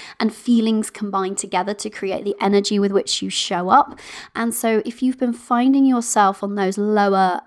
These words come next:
level energies, the efforting energy, the low energy, or even just, uh, even the expanded energy, but not moving up to the elevated energy on the scale of energy. By the way, if you don't know what I'm talking about,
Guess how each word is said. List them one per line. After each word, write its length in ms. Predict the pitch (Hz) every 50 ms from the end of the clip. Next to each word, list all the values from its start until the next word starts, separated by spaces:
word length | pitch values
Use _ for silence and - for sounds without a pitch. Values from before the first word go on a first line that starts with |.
| _ _
level 420 | - 196 196 180 - - 180 185 - -
energies, 680 | 247 247 247 247 240 233 - 240 233 233 233 226 233 - - - - - _ _ _ _
the 280 | 262 254 262 254 - -
efforting 760 | - 233 233 233 - 233 240 - 240 226 220 226 220 220 226 - _
energy, 640 | - 226 220 220 214 208 - 220 220 214 214 208 208 - -
the 380 | 208 202 202 202 196 196 196 - -
low 400 | - 208 208 214 214 214 214 214
energy, 440 | - - 208 214 208 - 220 220 214 -
or 100 | 165 240
even 300 | 311 320 320 330 311 294
just, 240 | 269 262 - - _ -
uh, 120 | - - - -
even 220 | 277 302 302 302
the 80 | 302 254
expanded 500 | - - - - 370 392 392 339 294 254
energy, 320 | 240 226 220 214 - 214
but 160 | 208 220 214
not 240 | 220 226 233 220 -
moving 340 | 233 233 233 214 220 226 226
up 160 | 220 - -
to 120 | - -
the 120 | 208 220 208 - _ -
elevated 720 | 220 240 262 254 220 190 175 180 190 - - 180 175 - _ -
energy 440 | 196 190 190 180 175 - - 175 -
on 140 | - 202 214
the 60 | 220
scale 280 | - - - 185 170
of 60 | 165 175
energy. 260 | 175 175 180 - 220
By 160 | 214 254 277
the 80 | 262 226
way, 140 | 196 185 -
if 120 | 196 -
you 60 | -
don't 220 | 233 254 247 240 233
know 80 | 214
what 100 | 214 202
I'm 100 | 185 180
talking 360 | 180 - - 185 - - 196 190
about, 360 | 185 196 202 - _ -